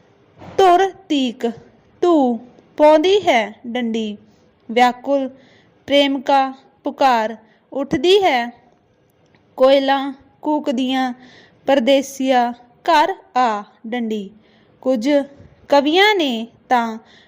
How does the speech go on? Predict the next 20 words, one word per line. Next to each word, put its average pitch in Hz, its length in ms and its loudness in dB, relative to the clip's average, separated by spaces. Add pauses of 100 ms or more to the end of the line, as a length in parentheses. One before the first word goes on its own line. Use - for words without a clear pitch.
(160)
ਅੰਬ 254 280 0
ਦੇ 254 200 0 (360)
ਬੂਰ 311 380 2 (280)
ਦੀ 233 320 -2 (260)
ਉਪਮਾ 240 400 0 (720)
ਵਸੰਤ 285 540 0
ਦੂਤ 294 400 -2 (640)
ਨਾਲ 233 440 0 (280)
ਅਤੇ 247 320 0 (480)
ਮੰਜਰੀ 262 560 2 (280)
ਦੀ 233 360 -4 (340)
ਕਾਮਦੇਵ 285 800 0 (260)
ਦੇ 202 320 -2 (520)
ਤੀਰ 339 300 4
ਨਾਲ 233 340 -2 (280)
ਕੀਤੀ 330 460 2
ਹੈ। 330 160 2
ਡੰਡੀ 226 420 -6 (500)
ਅੰਬ 220 260 -2
ਸਾਡਾ 247 520 0